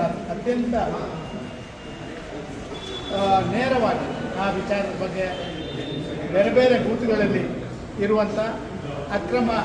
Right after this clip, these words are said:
ಮತದಾರರ ಎಂಟ್ರಿಗಳಿರ್ಬೋದು, ಯಾರ್ಯಾರು ತೀರ್ಕೊಂಡಿದ್ರೆ ಅವರ ಎಂಟ್ರಿಗಳಿರ್ಬೋದು, ಇದನ್ನೆಲ್ಲವನ್ನು ನೋಡಿಕೊಂಡು ಸರಿ ಮಾಡುವಂಥ ಕೆಲಸ ಕಾರ್ಯಗಳನ್ನು ಮಾಡಲಿಕ್ಕೆ ಅವರನ್ನು ತಯಾರು ಮಾಡುವಂಥ ಕೆಲಸ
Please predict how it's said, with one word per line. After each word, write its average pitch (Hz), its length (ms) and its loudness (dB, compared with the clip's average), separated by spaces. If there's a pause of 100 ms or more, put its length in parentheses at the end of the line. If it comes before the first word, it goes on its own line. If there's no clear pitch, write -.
(160)
ಮತದಾರರ 208 460 4
ಎಂಟ್ರಿಗಳಿರ್ಬೋದು, 202 1160 0 (280)
ಯಾರ್ಯಾರು 202 400 2
ತೀರ್ಕೊಂಡಿದ್ರೆ 202 560 0
ಅವರ 190 180 2
ಎಂಟ್ರಿಗಳಿರ್ಬೋದು, 202 800 0
ಇದನ್ನೆಲ್ಲವನ್ನು 220 680 2
ನೋಡಿಕೊಂಡು 214 1120 0
ಸರಿ 214 140 2
ಮಾಡುವಂಥ 190 440 0
ಕೆಲಸ 185 300 -4
ಕಾರ್ಯಗಳನ್ನು 180 560 -2
ಮಾಡಲಿಕ್ಕೆ 170 400 -4
ಅವರನ್ನು 196 400 -4
ತಯಾರು 214 340 0
ಮಾಡುವಂಥ 180 380 -2
ಕೆಲಸ 180 300 -6